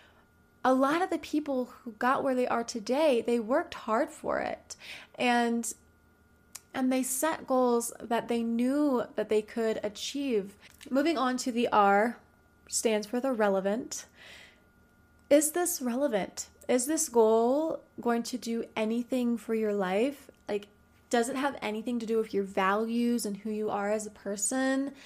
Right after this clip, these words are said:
If it's a goal for a specific aspect of your life,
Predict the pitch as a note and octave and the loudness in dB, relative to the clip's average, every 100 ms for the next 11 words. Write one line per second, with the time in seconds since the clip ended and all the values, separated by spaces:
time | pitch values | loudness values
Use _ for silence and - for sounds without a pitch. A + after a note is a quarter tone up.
0 | - - - - B3+ C4 C4 B3+ A3 A#3 | -20 -20 -20 0 2 2 2 2 4 6
1 | B3+ B3+ B3 B3 - A#3+ A#3+ A#3+ A#3 A#3 | 8 8 8 4 0 2 4 6 6 6
2 | A3+ G#3 A3+ - - - C4+ C4+ B3 A#3+ | 4 2 -2 -4 -4 -2 -2 0 0 2
3 | A3+ A#3 A#3 A#3 A3+ A3 G#3 G#3 G#3 A#3 | 2 2 0 -2 0 0 0 0 2 4
4 | C#4+ A#3 G#3 - | 6 4 2 -2